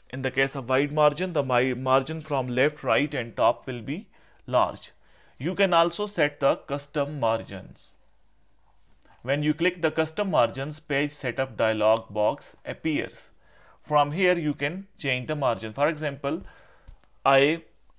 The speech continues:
type three point two seven. One point two seven is the default margin. I, when I click OK, you will see the effect. You can see that margin from the top has been increased.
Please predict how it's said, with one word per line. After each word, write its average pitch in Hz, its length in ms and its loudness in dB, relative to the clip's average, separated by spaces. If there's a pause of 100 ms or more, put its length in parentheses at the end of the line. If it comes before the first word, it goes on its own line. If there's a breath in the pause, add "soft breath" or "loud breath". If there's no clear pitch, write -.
(440)
type 131 440 4 (380)
three 165 220 -2
point 135 400 -2
two 127 120 -6
seven. 123 420 -4 (760 soft breath)
One 156 340 4
point 175 300 2
two 170 100 0
seven 139 320 -2
is 131 80 -6
the 120 100 -4
default 110 440 -4
margin. 123 400 0
I, 123 160 -2
when 135 180 -4
I 123 140 0
click 135 320 -6
OK, 180 400 -2 (560 soft breath)
you 131 200 -4
will 127 140 -4
see 135 260 -4
the 110 160 -2
effect. - 460 -12 (540)
You 117 160 -12
can 120 180 -6
see 208 220 -6
that 151 300 0 (360 soft breath)
margin 143 580 4
from 131 360 0
the 127 100 -2
top 127 380 2
has 117 240 -4
been 135 400 -8 (440)
increased. 147 720 -6